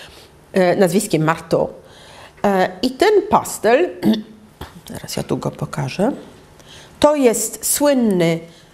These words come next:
e, Quentin de la Tour, e, e, ma-, em, książę Maurycy Saski, zwany marszałkiem saskim, i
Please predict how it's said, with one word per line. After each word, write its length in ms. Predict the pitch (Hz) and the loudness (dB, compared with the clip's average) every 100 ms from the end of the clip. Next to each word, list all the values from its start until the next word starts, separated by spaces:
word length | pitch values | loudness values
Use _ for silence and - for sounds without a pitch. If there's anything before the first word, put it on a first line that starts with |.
| _ | _
e, 120 | - - | -2 2
Quentin 460 | 254 247 254 226 | 2 4 2 2
de 80 | 190 | 2
la 160 | 175 151 | 2 2
Tour, 440 | - 151 165 233 427 - - - - - - | 0 -2 0 -2 -6 -10 -20 -20 -20 -4 0
e, 20 | |
e, 560 | 190 180 - 220 190 - | 2 0 0 0 0 0
ma-, 260 | 208 226 214 | 0 2 2
em, 420 | 214 202 196 202 | 2 2 0 -2
książę 420 | 208 - 233 214 | 0 2 2 2
Maurycy 500 | 180 185 185 190 175 | 0 2 2 0 -2
Saski, 540 | 165 175 - - 135 - | 0 0 -2 -4 -6 -2
zwany 280 | 156 165 160 | -2 0 2
marszałkiem 680 | 165 160 202 160 160 - 143 | 2 2 0 0 -4 -8 -4
saskim, 580 | - 87 - - 254 427 - - - - - _ | -4 -4 -8 -4 -2 -2 -6 -18 -20 -20 -20 _
i 320 | 294 277 180 | 0 2 0